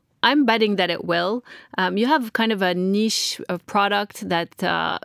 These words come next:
that doesn't really rhyme with all the other, you know, retail products that, that are kind of failing. And I see what you're saying with this sense of, like,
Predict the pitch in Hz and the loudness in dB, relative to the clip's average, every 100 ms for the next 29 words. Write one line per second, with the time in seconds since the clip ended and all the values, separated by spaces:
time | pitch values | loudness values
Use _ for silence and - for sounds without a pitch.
0 | - _ _ 185 196 185 202 208 214 185 | -14 _ _ -2 -2 2 0 0 -2 0
1 | 196 180 180 170 165 160 - - - 165 | 0 0 0 0 -2 -4 -10 -20 -6 0
2 | 190 196 190 185 185 180 - 190 196 202 | 2 4 2 0 -2 -2 -2 0 0 0
3 | 190 185 180 175 - 180 175 165 185 185 | 0 0 0 -2 -2 -2 -2 -2 -2 -2
4 | 196 175 170 - 165 165 165 - - - | -2 -2 -2 -4 -2 -2 -2 -6 -6 -4
5 | 175 165 160 160 180 180 165 - 202 190 | -4 -2 -4 -6 -6 -6 -6 -4 -2 -2
6 | 170 170 - - - - 185 175 185 185 | -4 -6 -12 -20 -8 -2 -2 -2 -4 -4
7 | - 240 214 185 175 214 202 180 175 180 | -2 0 0 -2 -4 -4 -2 -4 -4 -6
8 | - - 190 180 185 165 175 170 - | -4 -2 -2 -4 -6 -2 -2 -4 -8